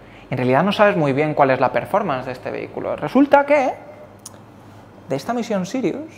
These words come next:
o sea, el vehículo de superficie, pues, se pone a dar vueltas alrededor del hub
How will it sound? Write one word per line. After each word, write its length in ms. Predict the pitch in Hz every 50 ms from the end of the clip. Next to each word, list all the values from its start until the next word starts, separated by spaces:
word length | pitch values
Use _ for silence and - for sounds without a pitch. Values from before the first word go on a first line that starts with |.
| - - - - - - - - - - - - - - - - - - - - - - - - - - - - - - - - - - -
o 40 | -
sea, 220 | 151 123 - - -
el 100 | 147 139
vehículo 280 | 160 196 214 - 254
de 40 | 240
superficie, 580 | 240 226 214 214 202 - 285 285 - 214 311 381
pues, 120 | - 131 -
se 80 | - -
pone 200 | - 147 156 165
a 40 |
dar 140 | 170 160 156
vueltas 360 | 151 190 214 190 - 160 -
alrededor 400 | 131 120 123 139 139 147 175 202
del 100 | 202 202
hub 300 | - - - 147 139 139